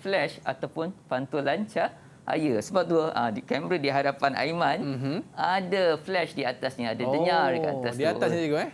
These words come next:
Speaker 1: Okey, dia membantu kita untuk pencahayaan. Okey.
Speaker 2: Hmm.
Speaker 1: Ah, ini contohnya yang, contoh yang pertama bagi ini ialah pencahayaan secara semula jadi.
Speaker 2: Mhm.
Speaker 1: Dan contoh yang kedua ini adalah contoh pencahayaan berbantukan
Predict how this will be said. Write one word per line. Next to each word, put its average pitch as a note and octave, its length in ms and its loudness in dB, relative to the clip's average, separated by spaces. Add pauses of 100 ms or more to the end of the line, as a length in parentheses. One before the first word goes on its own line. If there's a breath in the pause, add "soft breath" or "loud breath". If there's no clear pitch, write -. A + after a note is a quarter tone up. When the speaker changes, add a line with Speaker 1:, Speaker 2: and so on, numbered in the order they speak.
Speaker 1:
Okey, C#3+ 460 -2 (100)
dia D3+ 160 -2
membantu D3+ 560 0
kita D3+ 320 -2
untuk A#2+ 480 -4
pencahayaan. A2+ 800 -2 (240)
Okey. D3+ 320 -2
Speaker 2:
Hmm. C3 320 -4
Speaker 1:
Ah, C3 80 -2
ini G3+ 160 0
contohnya F#3 800 -2
yang, C#3 400 -2 (400 loud breath)
contoh G3 240 -2
yang G3 160 -2
pertama F3 400 0
bagi D3+ 400 2
ini G3 140 -4 (260)
ialah C3+ 400 -4
pencahayaan D3+ 480 -2
secara C3 320 -2
semula A#2 240 -6
jadi. A2+ 480 -2
Speaker 2:
Mhm. C#3 560 -6
Speaker 1:
Dan D3 240 0
contoh C#3 240 -2
yang C3+ 160 0
kedua A#2+ 320 -2
ini C#3+ 320 -4
adalah A2 320 -4
contoh C3+ 560 -2 (320 loud breath)
pencahayaan B2 720 0
berbantukan A2 640 -2